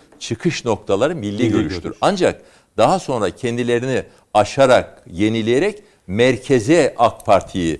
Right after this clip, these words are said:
Speaker 1: oturtmuştur. Bugün ak Parti bir, e, merkezde,
Speaker 2: Merkez partidir.
Speaker 1: merkez partisidir
Speaker 2: Hı hı.
Speaker 1: ve, e, üslup olarak da, anlayış olarak da, e, e, demokrat bir parti. Nedir o? İşte bakınız,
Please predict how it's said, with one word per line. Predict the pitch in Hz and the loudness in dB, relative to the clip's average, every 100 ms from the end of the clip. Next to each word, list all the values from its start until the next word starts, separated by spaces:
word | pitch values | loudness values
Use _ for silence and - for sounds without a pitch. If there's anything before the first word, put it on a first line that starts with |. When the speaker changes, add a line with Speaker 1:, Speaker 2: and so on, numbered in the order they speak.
| - | -6
Speaker 1:
oturtmuştur. | 110 104 117 - 156 - 196 196 _ _ | -6 -4 -6 -6 -12 -4 -4 -4 _ _
Bugün | 135 165 123 - | 0 0 0 0
ak | 170 - | 0 2
Parti | 127 110 - | 2 2 -2
bir, | 202 220 - - - 113 | -6 -8 -12 -20 -12 0
e, | 117 104 | 2 2
merkezde, | 98 110 131 123 - 139 | 0 0 0 0 2 2
Speaker 2:
Merkez | 120 113 135 | 2 4 4
partidir. | 220 220 - - _ | 4 0 -10 -20 _
Speaker 1:
merkez | 117 123 131 - 170 - | -2 0 0 0 -2 2
partisidir | 190 196 - 190 220 | 2 2 -4 -6 -6
Speaker 2:
Hı | 214 98 | -6 -12
hı. | 87 104 104 | -14 -16 2
Speaker 1:
ve, | 151 180 165 - _ | 2 4 0 -8 _
e, | 120 117 | 4 4
üslup | 113 120 - 202 190 | 2 -8 -6 -6 2
olarak | 147 110 95 - | 4 6 4 2
da, | 104 117 - | 2 2 2
anlayış | 104 104 123 190 160 | 0 2 0 0 0
olarak | 120 101 92 - | 2 2 2 2
da, | 202 190 - _ _ | 0 0 -12 _ _
e, | 120 | -2
e, | 110 92 117 107 | -2 -2 -6 -2
demokrat | 117 117 190 202 | -2 0 -4 -6
bir | 110 | -2
parti. | 98 87 98 98 | -2 -2 -6 -2
Nedir | 202 185 | -2 0
o? | 143 214 - - | 0 0 -6 -18
İşte | - 147 | -2 2
bakınız, | 165 - 170 208 | 2 2 -4 -4